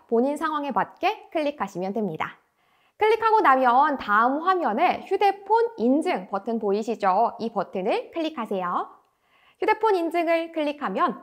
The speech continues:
팝업 창이 나타날 겁니다. 바로 이 화면인데요. 여기서 전체 동의를 클릭하고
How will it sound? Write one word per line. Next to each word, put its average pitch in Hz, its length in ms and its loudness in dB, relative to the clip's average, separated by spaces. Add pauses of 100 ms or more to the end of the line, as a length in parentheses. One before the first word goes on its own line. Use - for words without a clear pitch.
(120)
팝업 392 400 4
창이 294 340 -4
나타날 185 520 -8
겁니다. 180 460 -6 (160)
바로 240 340 2
이 302 200 2
화면인데요. 277 800 -4 (880)
여기서 254 600 4
전체 254 560 2
동의를 269 540 0
클릭하고 294 840 0